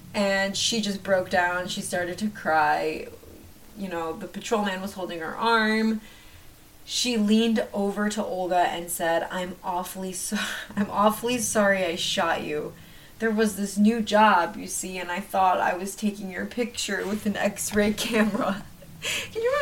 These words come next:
imagine? Like, you were just shot, and then the person that shot you said,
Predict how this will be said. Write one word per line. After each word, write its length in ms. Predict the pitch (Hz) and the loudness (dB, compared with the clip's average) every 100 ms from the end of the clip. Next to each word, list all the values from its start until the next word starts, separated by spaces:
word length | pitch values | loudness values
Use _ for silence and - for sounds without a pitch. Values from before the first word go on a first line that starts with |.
| 330 | 2
imagine? 840 | 262 247 220 220 220 233 240 - - - - - - - - - - - - - - - | 8 12 12 12 12 12 12 8 -8 -16 -18 -20 -20 -20 -18 -18 -16 -16 -16 -18 -14 6
Like, 480 | 262 233 214 214 - - - - - - - - - | 10 10 8 4 0 -12 -18 -18 -16 -16 -18 -18 -14
you 220 | 240 240 247 | -8 0 4
were 140 | 247 | 4
just 200 | 214 226 | 4 2
shot, 580 | - - 214 185 190 190 - - - - | 2 6 8 8 8 6 0 -16 -8 2
and 180 | 220 220 | 4 6
then 160 | 214 | 4
the 180 | 214 214 - | 4 2 -2
person 340 | - 220 214 220 | 0 0 2 2
that 160 | 208 - | 2 2
shot 380 | - 196 190 | 4 6 6
you 80 | 214 | 4
said, 380 | 208 156 151 - | 0 0 0 -2